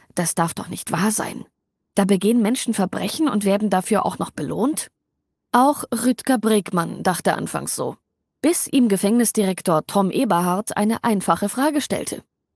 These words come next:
Wen er lieber als Nachbarn hätte. Einen Menschen, der in einem durchschnittlichen amerikanischen oder in einem der norwegischen Modellgefängnisse eingesperrt war. Statistisch gesehen ist die Antwort klar.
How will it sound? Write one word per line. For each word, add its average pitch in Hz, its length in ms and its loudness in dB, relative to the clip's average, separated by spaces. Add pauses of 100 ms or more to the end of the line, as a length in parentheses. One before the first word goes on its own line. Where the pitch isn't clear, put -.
(200)
Wen 254 340 6
er 269 240 2
lieber 262 520 2
als - 240 -2
Nachbarn 170 460 -2
hätte. - 340 -8 (240)
Einen 240 300 4
Menschen, 262 460 2
der 233 180 4
in 208 100 2
einem 185 220 0
durchschnittlichen 233 640 -2
amerikanischen 180 880 0 (400)
oder 262 400 4
in 254 100 0
einem 233 280 2
der 220 120 2
norwegischen 196 680 2
Modellgefängnisse 214 1040 0
eingesperrt - 640 -8
war. - 200 -8 (1500)
Statistisch 294 640 0
gesehen 214 380 4
ist - 260 -4
die 226 140 0
Antwort 175 520 -2
klar. 151 380 -2